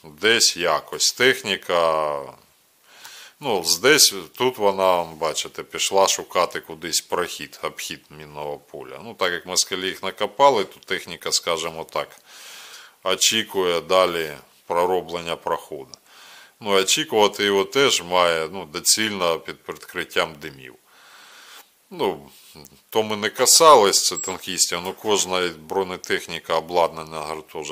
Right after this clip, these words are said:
димовими гранатометами, і, опять же, непогано здобути оту У Д Ш і прив'язати її, блядь, там, до техніки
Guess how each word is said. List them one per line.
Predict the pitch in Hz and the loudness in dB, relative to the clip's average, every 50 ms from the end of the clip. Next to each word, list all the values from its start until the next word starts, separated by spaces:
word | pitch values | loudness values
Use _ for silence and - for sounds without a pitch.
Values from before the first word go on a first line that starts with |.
| 78 | -10
димовими | 76 78 87 82 82 85 82 82 82 78 80 | -10 -10 -10 -8 -6 -6 -6 -8 -8 -10 -10
гранатометами, | 78 80 90 95 98 107 107 - - 156 170 196 220 208 214 - 156 131 110 104 95 | -8 -4 -4 -4 -2 -4 -6 -6 -8 -8 -4 -4 -4 -4 -2 -4 -6 -4 -2 0 2
і, | 92 90 | 2 2
опять | 90 87 - 120 135 143 131 92 | 2 2 2 4 4 4 4 2
же, | 90 98 98 95 87 80 - - - - - - - - - - - - - - - - - - _ | 2 2 2 2 2 0 -6 -12 -20 -20 -20 -20 -20 -18 -18 -18 -18 -16 -16 -16 -16 -18 -20 -20 _
непогано | - 107 107 101 - 117 107 98 104 117 117 110 107 104 98 | -8 -6 -4 -2 2 2 4 6 6 6 6 6 4 0 0
здобути | 87 85 85 95 101 92 92 101 101 98 - - 95 | -2 -2 -2 -2 -4 -2 -4 -8 -8 -8 -6 -8 -8
оту | 90 90 87 - - 98 | -8 -8 -10 -12 -10 -10
У | 90 87 87 90 92 92 | -8 -8 -8 -10 -10 -10
Д | 90 87 101 95 | -6 -2 -2 -2
Ш | - - - 135 135 143 139 117 95 | 0 0 4 6 8 8 8 8 6
і | 90 | 4
прив'язати | 87 - - 82 82 80 82 82 82 82 87 101 107 104 104 - 82 80 | 2 -2 -8 -10 -8 -4 -4 -2 0 2 4 4 4 4 2 -2 -10 -12
її, | 78 78 78 78 78 82 85 76 | -12 -12 -14 -16 -16 -16 -16 -16
блядь, | 73 71 73 73 71 - _ | -16 -14 -14 -14 -14 -14 _
там, | - 151 139 67 65 - - - _ _ _ _ _ - - - _ _ - 85 78 73 | -16 -16 -16 -16 -18 -20 -20 -20 _ _ _ _ _ -20 -20 -20 _ _ -20 -20 -14 -10
до | 82 82 | -10 -10
техніки | 78 - - 92 87 - - 87 78 76 - - 78 71 | -6 -4 -2 -2 -2 -2 -6 -12 -14 -14 -12 -12 -12 -12